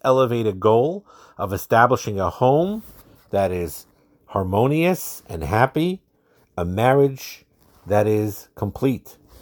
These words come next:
Ve'in litzapos litzrar shel eitzes tayvais. Don't just expect a treasure trove of just good solutions. In meseireres bayazu, if such and such a problem arises,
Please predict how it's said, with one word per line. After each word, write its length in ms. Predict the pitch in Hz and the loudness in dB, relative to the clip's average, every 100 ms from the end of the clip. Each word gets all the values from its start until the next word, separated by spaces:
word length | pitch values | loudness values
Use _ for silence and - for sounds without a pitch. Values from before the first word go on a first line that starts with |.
| - _ _ - | -20 _ _ 4
Ve'in 200 | 120 135 | 4 6
litzapos 1120 | 135 - - 156 190 - 170 160 143 - - - | 4 2 4 4 4 2 2 2 -2 -12 -14 -6
litzrar 840 | 120 151 156 - 123 123 120 120 _ | -2 0 -2 -2 4 6 6 2 _
shel 260 | - 107 - | -6 -6 -6
eitzes 360 | 110 - 101 - | -8 -8 -10 -6
tayvais. 720 | 90 78 87 143 - - - _ _ _ _ _ - | -6 -4 -4 -6 -10 -20 -20 _ _ _ _ _ -4
Don't 280 | 98 143 180 | 4 4 4
just 300 | 151 143 - | 2 2 0
expect 680 | 123 - - - - - - | -10 -8 -2 -2 -4 -14 -12
a 80 | 110 | -12
treasure 400 | - - 135 123 | -4 0 0 0
trove 340 | - 135 117 101 | 0 2 2 2
of 100 | 95 | -4
just 220 | 104 - | -6 0
good 220 | 131 110 | 0 0
solutions. 920 | - 101 139 - - 87 107 - - _ _ _ _ _ _ _ - | -4 -2 -2 -4 -8 -8 -8 -12 -18 _ _ _ _ _ _ _ -4
In 160 | 123 | 0
meseireres 760 | 123 - 120 117 151 185 131 104 | 0 2 4 6 6 6 4 4
bayazu, 800 | 143 143 120 90 87 85 110 165 _ _ _ _ _ _ | 4 4 0 -4 -6 -8 -8 -12 _ _ _ _ _ _
if 140 | 107 | -8
such 260 | - 151 - | 0 0 0
and 100 | 131 | -2
such 320 | - 135 - | 2 2 0
a 60 | 120 | -6
problem 420 | - 131 131 120 | 4 4 6 2
arises, 580 | 113 120 123 117 110 | 2 4 4 2 -6